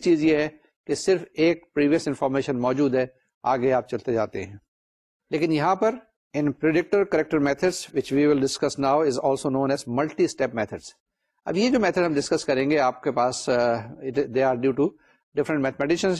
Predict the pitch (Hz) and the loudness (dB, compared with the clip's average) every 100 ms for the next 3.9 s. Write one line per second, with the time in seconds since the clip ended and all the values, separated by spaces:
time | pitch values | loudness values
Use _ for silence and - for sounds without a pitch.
0 | 156 135 135 135 127 123 123 131 123 - | -4 -2 0 0 0 -2 0 0 0 -2
1 | 123 120 123 120 131 147 - 151 135 - | -6 -4 -4 -2 -2 -2 -2 0 0 -4
2 | 120 143 143 139 143 _ _ _ _ - | -6 -2 0 -2 -4 _ _ _ _ -6
3 | 139 139 131 - 123 139 151 156 | -2 0 0 -2 -2 0 2 0